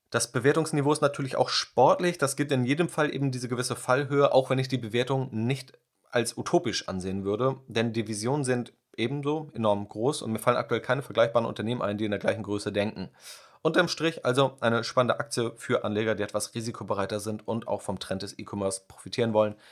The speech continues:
wenn du natürlich mit diesem Risiko fein bist und wenn diese Aktie auch in dein Depot passt.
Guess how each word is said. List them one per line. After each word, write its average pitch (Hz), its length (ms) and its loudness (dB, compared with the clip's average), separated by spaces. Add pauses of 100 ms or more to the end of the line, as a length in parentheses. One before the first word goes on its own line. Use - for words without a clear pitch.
(200)
wenn 160 380 2
du 127 80 0
natürlich 117 480 -2
mit 139 220 0
diesem 123 180 0
Risiko 113 640 -4
fein 120 400 0
bist 113 340 -8
und 101 200 -6
wenn 98 120 0
diese 95 220 -4
Aktie 95 380 -8 (240)
auch 98 100 -6
in 107 160 -6
dein 95 300 -2
Depot 95 420 -10 (100)
passt. - 380 -16